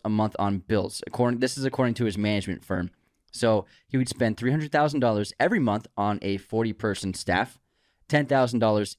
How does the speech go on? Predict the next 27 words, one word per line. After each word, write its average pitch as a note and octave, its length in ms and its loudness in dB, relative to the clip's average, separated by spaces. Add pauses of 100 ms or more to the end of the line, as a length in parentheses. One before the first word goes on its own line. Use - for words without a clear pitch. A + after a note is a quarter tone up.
every C3 340 2
day A#2 380 0
for A2+ 260 -2
a G2+ 60 0
security D3+ 460 -2
detail, G#2 480 -2 (880)
three E3 160 6
hundred C#3+ 320 2
fifty D#3 260 -2
thousand C3+ 480 2
dollars G#2 320 4 (160)
per D3 160 4
month A2+ 280 2 (340)
maintaining B2 580 2
his A2 300 0 (260)
yacht, G#2+ 460 2
which A2 180 -2
he A2 320 0
recently B2 380 0
sold A2 400 0
to - 80 -16
J G#2+ 200 2
K G#2+ 220 0
Rowling G#2 340 0
for G2 160 -4
twenty-seven G3 680 0
million. B2 380 2